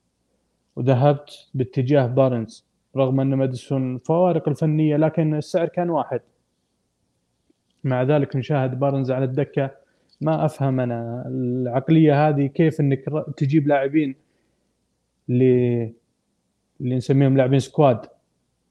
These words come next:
اللي هم اللاعبين اللي يزيدون عندك عمق التشكيلة، وتتجاهل المشكلة الأساسية. عندنا مشكلة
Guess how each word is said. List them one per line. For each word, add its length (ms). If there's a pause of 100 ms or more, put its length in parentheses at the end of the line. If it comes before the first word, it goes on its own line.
(180)
اللي 160
هم 160
اللاعبين 540
اللي 280
يزيدون 640
عندك 340
عمق 240
التشكيلة، 680 (180)
وتتجاهل 960
المشكلة 360
الأساسية. 680
عندنا 260
مشكلة 460